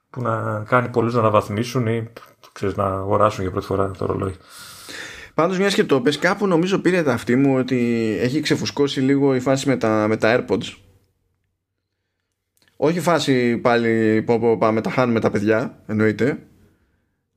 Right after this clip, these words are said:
Speaker 2: Αλλά ότι έχει κάτσει λίγο η φούρια, γιατί φαντάζομαι ότι, ξέρεις, μπορεί να σφίγγεται και λίγο ή να κρατιέται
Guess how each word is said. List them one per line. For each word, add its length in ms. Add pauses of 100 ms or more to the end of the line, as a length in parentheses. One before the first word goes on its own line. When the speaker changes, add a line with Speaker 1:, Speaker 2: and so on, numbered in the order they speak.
(140)
Speaker 2:
Αλλά 600 (120)
ότι 420
έχει 160
κάτσει 220
λίγο 160
η 40
φούρια, 260
γιατί 200
φαντάζομαι 680
ότι, 540
ξέρεις, 300
μπορεί 180
να 140
σφίγγεται 360
και 100
λίγο 280
ή 40
να 60
κρατιέται 440